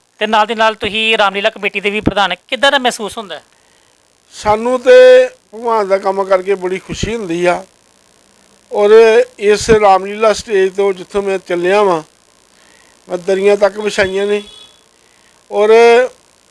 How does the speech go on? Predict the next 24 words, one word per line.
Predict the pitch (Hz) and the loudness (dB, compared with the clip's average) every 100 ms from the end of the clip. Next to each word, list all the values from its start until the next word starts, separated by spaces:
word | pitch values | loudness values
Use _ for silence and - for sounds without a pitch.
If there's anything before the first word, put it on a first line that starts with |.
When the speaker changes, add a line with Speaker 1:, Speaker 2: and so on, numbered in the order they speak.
| - 185 | -6 0
Speaker 2:
ਬੜਾ | 208 247 | 4 4
ਹੀ | 269 254 247 | 4 2 0
ਅੱਜ | 233 | -2
ਮ-, | 233 220 220 277 | -4 -2 -4 -4
ਮਾਣ | 226 190 214 | -2 0 0
ਮਹਿਸੂਸ | 226 208 208 - | -2 -6 -8 -6
ਹੁੰਦਾ | 220 196 185 | -2 2 4
ਵਾ | 190 196 | 4 2
ਕਿ | 202 | 0
ਮੈਂ | 202 196 190 190 | 0 -2 -2 -2
ਉਸ | 226 214 175 - | -4 -6 -8 -8
ਕਲੱਬ | 180 170 170 | -4 -4 -2
ਦਾ | 180 | -4
ਪ੍ਰਧਾਨ | 190 190 180 160 160 | -4 -6 -4 -4 -4
ਵਾਂ, | 175 175 | -4 -4
ਜਿਹੜੀ | 170 170 175 | -6 -4 -6
ਇੱਕ | 156 | -8
ਸੌ | 180 | -14
ਪੈਂਹਠ | - 196 220 | -10 -6 -6
ਸਾਲ | 196 175 160 | -8 -10 -10
ਪੁਰਾਣੀ | 170 156 165 175 | -10 -12 -8 -6
ਆ, | 175 - _ - - - _ - | -8 -12 _ -20 -20 -20 _ -6
ਜਿਹਦੇ | 175 190 202 | 0 2 2
'ਚ | 190 190 190 | 2 0 0